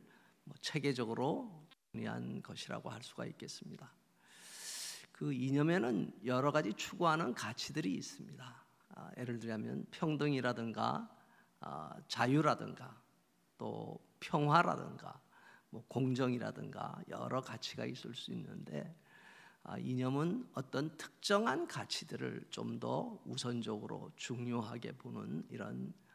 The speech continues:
아, 점들이 있습니다. 이념을 얘기를 하면 요즘 세상에 무슨 색-, 아, 빛바란 그런 얘기를 하느냐,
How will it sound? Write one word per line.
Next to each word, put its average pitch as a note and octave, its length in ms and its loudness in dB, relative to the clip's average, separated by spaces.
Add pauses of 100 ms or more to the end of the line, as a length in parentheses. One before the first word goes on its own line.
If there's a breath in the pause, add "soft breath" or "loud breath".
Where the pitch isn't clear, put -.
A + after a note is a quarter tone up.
(120)
아, C2 280 -12
점들이 A#2 460 -4
있습니다. - 580 -10 (840 loud breath)
이념을 D#3 520 10
얘기를 E3 360 12
하면 D#3 540 6
요즘 D3 300 6
세상에 E3 520 10
무슨 C#3+ 500 0
색-, - 640 -2
아, - 340 -2
빛바란 C3+ 520 4
그런 B2 320 2
얘기를 A#2 460 0
하느냐, A#2 640 -4